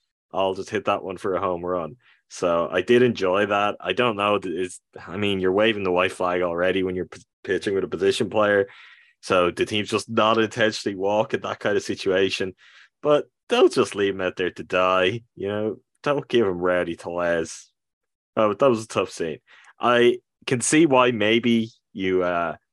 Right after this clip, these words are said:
you would have lost your place in your notes because you're probably seeing Hunter Renfroe's name a lot, a lot of overlap there. Big Country stepping up. Um,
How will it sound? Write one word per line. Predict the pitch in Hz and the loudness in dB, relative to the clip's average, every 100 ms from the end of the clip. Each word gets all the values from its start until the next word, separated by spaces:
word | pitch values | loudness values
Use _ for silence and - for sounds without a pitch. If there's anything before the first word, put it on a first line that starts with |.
| _ _ _ | _ _ _
you | 82 | -8
would | 85 | -6
have | |
lost | 85 85 85 | 0 0 0
your | - | -6
place | - 82 82 - | -6 -6 -6 -8
in | |
your | 82 | -8
notes | 80 82 82 - - - - _ _ _ _ | -6 -4 -4 -6 -12 -16 -20 _ _ _ _
because | 113 - 92 87 | -6 -2 -4 -2
you're | 92 | 0
probably | 113 | 0
seeing | 127 110 | 0 -2
Hunter | 95 101 | -2 0
Renfroe's | 92 98 110 110 104 | 0 0 0 0 0
name | 107 107 | -2 -4
a | 90 | -4
lot, | 85 104 117 117 | 0 2 2 -2
a | 98 | -6
lot | 95 127 | -4 -2
of | 123 | -2
overlap | 98 101 98 95 92 - | -2 -2 0 -2 -4 -6
there. | 92 92 87 _ _ _ _ _ _ _ _ - | -6 -6 -6 _ _ _ _ _ _ _ _ -2
Big | 127 | -2
Country | 143 151 160 160 147 120 98 _ _ | 0 -2 0 0 2 0 -4 _ _
stepping | - - 120 165 156 | -20 -4 -2 0 0
up. | 170 - - 123 - | 0 -2 -8 -20 -14
Um, | 90 98 92 92 87 | -10 -6 -6 -6 -8